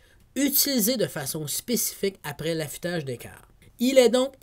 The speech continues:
essentiel lors de la dernière étape de l'affûtage. Les deux sont de taille parfaite et confortable en main.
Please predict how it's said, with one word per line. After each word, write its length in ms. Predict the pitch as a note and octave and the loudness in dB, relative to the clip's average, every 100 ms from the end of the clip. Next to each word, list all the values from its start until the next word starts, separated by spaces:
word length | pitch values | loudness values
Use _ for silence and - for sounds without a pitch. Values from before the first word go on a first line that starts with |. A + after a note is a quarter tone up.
| D4 | 0
essentiel 800 | - G#3 D#3 - D#3 D#3 D3+ - | 2 2 -2 -2 -2 -2 -6 -10
lors 300 | E3 D#3+ F#3 | -2 2 4
de 80 | E3+ | 2
la 180 | C3+ B2+ | -2 -6
dernière 480 | C3 F3+ E3+ E3 D3+ | 0 2 4 2 0
étape 400 | C3 D3 C#3+ C#3+ | -4 -4 -6 -8
de 120 | B2+ A#2+ | -12 -10
l'affûtage. 760 | C3 C#3 - G2+ F#2+ - - _ _ - _ _ _ _ | -8 -10 -12 -16 -18 -20 -20 _ _ -20 _ _ _ _
Les 200 | D3+ A3+ | 4 6
deux 200 | C4 F4+ | 6 4
sont 160 | - F3+ | 4 0
de 80 | C#3 | -2
taille 360 | E3+ E3 D#3+ - | -2 0 -2 0
parfaite 500 | C4+ A3+ - A3 A3 - - | 2 2 0 0 0 -8 -10
et 100 | C3+ | -8
confortable 680 | - G3 - C#3 D3+ C#3 | -4 -4 -4 -6 -6 -6
en 120 | B2 G#2 | -8 -10
main. 180 | G2 | -18